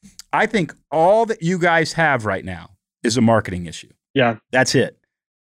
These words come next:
Speaker 1: I think you call it Flip Fast. You come up with a great lead generator. You wireframe an incredibly easy to understand landing page, and you start doing business. You start growing. Okay, and if people wanna know more, uh, let's say Flip Fast didn't work out,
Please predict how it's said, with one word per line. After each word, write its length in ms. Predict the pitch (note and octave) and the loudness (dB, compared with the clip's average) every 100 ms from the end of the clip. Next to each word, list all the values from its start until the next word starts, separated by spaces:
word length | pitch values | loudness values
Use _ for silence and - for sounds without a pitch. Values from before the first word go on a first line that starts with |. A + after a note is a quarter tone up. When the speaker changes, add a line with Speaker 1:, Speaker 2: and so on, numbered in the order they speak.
| _ _ - | _ _ -2
Speaker 1:
I 100 | C#3+ | 0
think 140 | E3+ | 0
you 60 | C3+ | 0
call 220 | D3+ A2+ | 0 0
it 80 | - | -2
Flip 260 | F3 G3+ | -2 -2
Fast. 500 | - E3 D#3 D3+ - | 2 2 2 -2 -6
You 140 | C3+ B2 | -6 0
come 120 | C#3+ | 0
up 80 | B2 | 0
with 120 | A2+ | -4
a 40 | |
great 360 | G#2+ B2 D3+ C#3+ | -2 0 2 2
lead 180 | D#3 B2+ | 0 2
generator. 400 | C#3 C3+ B2 A#2+ | 0 2 2 0
You 140 | A2+ | 0
wireframe 480 | C3 C3 B2 C#3 B2 | 0 0 0 0 2
an 80 | A2 | 0
incredibly 720 | G2 - - D3+ E3 E3+ F3 | -2 -8 0 2 2 2 2
easy 320 | D3+ D3+ C#3 | 2 2 2
to 140 | C#3+ - | 0 2
understand 840 | B2 B2+ - - B2 A#2+ A2+ A2 _ | 0 0 -4 -2 0 0 -2 -8 _
landing 380 | A#2+ B2 A#2 A2+ | 0 2 4 2
page, 420 | G#2+ F#2+ F2+ - _ - | 0 -6 -6 -12 _ -2
and 160 | B2+ | 0
you 80 | A#2+ | 0
start 280 | - C#3+ C3+ | 0 0 2
doing 240 | D3+ D3 | 0 0
business. 440 | C#3+ A3+ F2+ - - _ - | 0 -4 -6 -16 -20 _ -12
You 80 | A#2+ | -4
start 240 | - C3+ | -2 0
growing. 260 | D3+ C3+ - _ _ _ - | 0 -2 -4 _ _ _ -2
Okay, 200 | E3+ D3+ | 0 0
and 80 | C#3+ | -2
if 80 | |
people 340 | C#3+ A3 A#3 A3+ | 0 -2 0 0
wanna 180 | G3+ F3+ | 2 4
know 180 | E3 | 2
more, 540 | D3 D3+ D3 C3+ D3 C#3+ | 2 2 4 4 2 -2
uh, 240 | C3+ B2+ B2 | 0 2 4
let's 220 | C#3+ C3 | 2 0
say 220 | E3 C#3 | 0 0
Flip 260 | C3 D3+ - | 0 -2 2
Fast 320 | C#3+ C3+ - | 2 2 -2
didn't 160 | C3+ | -4
work 260 | C3 C3 A#2 | -2 -2 0
out, 340 | B2+ C3 D3+ | 2 2 -2